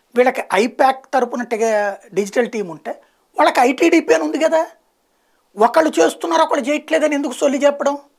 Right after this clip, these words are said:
ఇంకొకటి, అట్లాగే, ఆ, టి-, ఫోన్లలో సమాచారాలు లేకపోతే కనుక యాప్లు, ఇవి తెలుగుదేశం నడుపుతోంది,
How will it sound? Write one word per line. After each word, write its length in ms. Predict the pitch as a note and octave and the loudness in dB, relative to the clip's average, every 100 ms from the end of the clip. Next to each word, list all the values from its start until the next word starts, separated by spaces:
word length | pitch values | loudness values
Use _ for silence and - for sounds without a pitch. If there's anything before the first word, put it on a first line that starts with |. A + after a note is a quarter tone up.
| _ _ _ _ _ - | _ _ _ _ _ -6
ఇంకొకటి, 560 | A3+ C4 A#3 G#3+ G#3 G#3+ _ _ _ _ _ _ _ _ - - | 0 0 0 -4 -8 -12 _ _ _ _ _ _ _ _ -18 -4
అట్లాగే, 560 | - - A#3 F3+ G3+ - _ _ _ - | -2 2 2 2 -2 -6 _ _ _ -2
ఆ, 540 | F#3+ F3 E3 D#3+ D3 D3 _ _ - | 2 4 4 0 -8 -16 _ _ -12
టి-, 120 | G#3 | -10
ఫోన్లలో 680 | - A#3 B3 A#3+ A#3 A#3 A3 | 2 4 4 4 4 4 2
సమాచారాలు 880 | A3+ G3+ A3 G#3 G#3 G3 G3 G3+ G3+ G#3 | 0 -2 -2 -2 -2 0 -2 -4 -12 -8
లేకపోతే 420 | A3 G#3+ A3+ G3+ | -8 -8 -10 -10
కనుక 260 | G3+ G3+ G#3 | -12 -8 -8
యాప్లు, 640 | D#3+ F#3 G#3 - F3 G3+ _ _ _ - | -4 0 0 -2 -12 -12 _ _ _ -14
ఇవి 120 | B3+ | -12
తెలుగుదేశం 640 | - F3+ F#3+ G#3 C4 - C4 | -8 -6 -4 -2 -2 -2 -4
నడుపుతోంది, 560 | C4 - C4+ C4 F#4 | -4 -4 -4 -2 -6